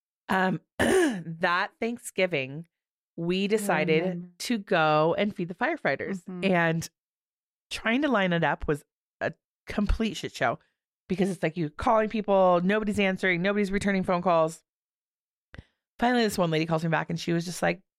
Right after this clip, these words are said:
Speaker 1: "N-, don't bother. Like, don't do that. Like, their families come. That is a time for them to be with their families, this and that." And I'm just like, "That was really rude." So I actually went down to the one that's right here down on the corner. It's the closest fire station to our house.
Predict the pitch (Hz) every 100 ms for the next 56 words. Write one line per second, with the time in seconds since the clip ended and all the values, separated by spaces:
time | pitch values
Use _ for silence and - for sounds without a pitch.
0 | _ - 208 190 220 220 196 208 143 196
1 | - _ 160 151 - 208 233 226 170 139
2 | 151 - - 160 _ _ _ - 233 262
3 | 190 190 202 208 - 202 190 190 202 _
4 | _ _ - 202 240 240 208 190 190 170
5 | 180 175 180 165 139 139 202 214 220 208
6 | 202 202 190 180 180 190 185 196 202 202
7 | 190 _ - 427 415 - 165 151 143 135
8 | 127 170 254 - _ _ _ _ - -
9 | 220 233 240 247 269 226 196 226 185 170
10 | 196 220 180 156 165 165 175 160 190 202
11 | 190 165 175 226 165 143 160 - 170 160
12 | 165 208 202 170 170 175 170 175 170 165
13 | 139 175